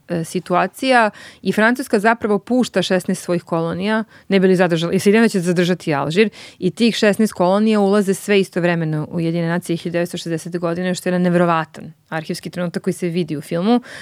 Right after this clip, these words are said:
koji Stevan snima, jer je tu kao Titov snimatelj, ovaj, ali se menja mapa sveta. I sad oni, e, i, i, i otkud sad nesvrstani? Zato što njima sada jasno da to je onaj strength in numbers, da oni imaju, ako bi se oni ujedinili, oni bi mogli da nadglasavaju.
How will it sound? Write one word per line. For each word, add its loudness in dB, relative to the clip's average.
koji -10
Stevan -2
snima, 2
jer -4
je -2
tu -8
kao -6
Titov -8
snimatelj, 0
ovaj, 4
ali 4
se 2
menja 6
mapa 2
sveta. -6
I 0
sad 4
oni, 2
e, -2
i, 0
i, 0
i 6
otkud 4
sad 2
nesvrstani? 2
Zato -2
što -2
njima 2
sada 0
jasno 2
da 2
to 0
je 2
onaj 2
strength 0
in 2
numbers, 0
da 0
oni 2
imaju, 2
ako -2
bi 0
se -4
oni 2
ujedinili, 2
oni 2
bi 0
mogli 0
da -2
nadglasavaju. -4